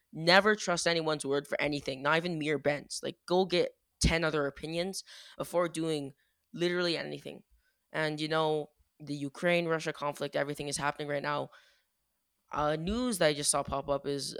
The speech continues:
a five hundred thousand dollar N F T <laughs> lawsuit over, uh, a Pepe, which is, like, an original meme, and, and it's, uh, they're suing over the, a frog.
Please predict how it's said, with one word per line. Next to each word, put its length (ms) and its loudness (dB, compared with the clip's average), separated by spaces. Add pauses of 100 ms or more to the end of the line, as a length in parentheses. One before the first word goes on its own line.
a 180 0
five 340 6
hundred 280 -2
thousand 320 4
dollar 320 4
N 180 0
F 160 -4
T 380 -2 (240)
<laughs> 200 -20
lawsuit 640 4
over, 460 4 (460)
uh, 320 8 (100)
a 80 2
Pepe, 560 4
which 200 -4
is, 100 -2
like, 160 0
an 340 -2
original 400 2
meme, 400 -2 (480)
and, 540 2
and 180 0
it's, 160 -2
uh, 300 4 (440)
they're 100 0
suing 300 2
over 300 4
the, 380 2
a 60 -6
frog. 540 2